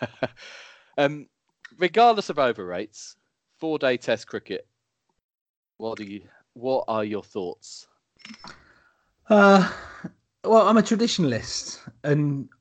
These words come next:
Speaker 2: obviously you've got to, to move with the times. Is five days necessary? How many?
Speaker 1: Yes.
Speaker 2: How many? How
Speaker 1: No,
Speaker 2: many?
Speaker 1: sorry, uh, I got, jumped in there.
Speaker 2: How many Test matches actually last five days nowadays? Anyway,
Speaker 1: Don't care.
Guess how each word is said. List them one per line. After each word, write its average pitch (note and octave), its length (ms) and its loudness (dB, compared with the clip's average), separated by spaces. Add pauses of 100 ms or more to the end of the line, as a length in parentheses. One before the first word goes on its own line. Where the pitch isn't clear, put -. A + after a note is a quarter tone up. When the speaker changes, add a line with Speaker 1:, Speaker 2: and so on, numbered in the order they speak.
(180)
Speaker 2:
obviously D#3 400 0
you've B2 240 0
got - 240 -6
to, A2+ 480 -4 (200)
to A#2+ 100 -4
move A#2+ 260 2
with A2 100 -4
the G#2+ 60 -6
times. B2+ 920 2 (580)
Is C#3 260 2
five C3 360 4
days B2+ 180 4
necessary? B2+ 720 2
How D#3 240 4
many? D#3 320 0 (160)
Speaker 1:
Yes. A#2 320 4
Speaker 2:
How C#3+ 160 -8
many? C#3+ 200 -10
How D3+ 300 2
Speaker 1:
No, D3 120 0
Speaker 2:
many? C#3+ 180 0
Speaker 1:
sorry, B2 240 2
uh, A#2+ 200 -4
I A2+ 60 -8
got, A2 180 -14 (160)
jumped G#2+ 240 -8
in G2 80 -8
there. G2 180 -10 (140)
Speaker 2:
How D#3 200 0
many D3+ 200 -2
Test - 280 -6
matches B2+ 300 -8
actually A2+ 280 -10
last A2+ 360 -10
five A#2+ 340 -4
days A#2+ 280 -2
nowadays? A2+ 440 -4 (240)
Anyway, B2+ 600 2 (560)
Speaker 1:
Don't C3 200 0
care. G#2+ 340 0